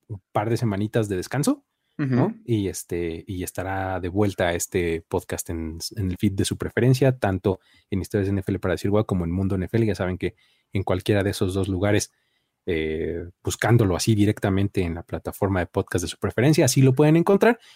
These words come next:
Speaker 1: Y, pues nada, eh, nos vemos, Mike.
Speaker 2: Que estén muy bien, este, disfruten el Super Bowl, de verdad, vean el partido y, pues, en unas semanitas estaremos de vuelta para seguirles contando más historias acerca del N F L.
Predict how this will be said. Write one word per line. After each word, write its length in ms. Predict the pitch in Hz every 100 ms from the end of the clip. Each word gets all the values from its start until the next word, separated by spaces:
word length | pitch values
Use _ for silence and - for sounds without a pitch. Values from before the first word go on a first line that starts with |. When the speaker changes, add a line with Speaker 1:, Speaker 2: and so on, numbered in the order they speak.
| _ _
Speaker 1:
Y, 240 | 190 240 - _ -
pues 120 | 170
nada, 300 | 247 208 202 _ -
eh, 220 | 151 156
nos 120 | 139
vemos, 220 | 185 175
Mike. 240 | 160 160 - _ _ _ _ _ - - - - -
Speaker 2:
Que 80 | 123
estén 160 | 135
muy 140 | 143 139
bien, 340 | 170 233 185
este, 220 | 117 -
disfruten 360 | 220 - 190 196
el 60 | 165
Super 240 | 120 120
Bowl, 220 | 127 151
de 80 | 143
verdad, 300 | 117 139 117
vean 260 | 131 156 165
el 140 | 139
partido 480 | 113 113 139 165 185
y, 240 | 110 98 95
pues, 480 | 95 90 - - _ _ _ _ _ -
en 140 | 127
unas 180 | 139 147
semanitas 460 | 143 117 120 127 123
estaremos 360 | - 113 120
de 60 | 110
vuelta 320 | 101 104 95
para 140 | 95 95
seguirles 320 | 104 110 107
contando 340 | 95 101 104
más 220 | 101 98
historias 400 | 101 - 90 80
acerca 260 | - 92 92
del 140 | 85
N 100 | 82
F 140 | 80 -
L. 120 | -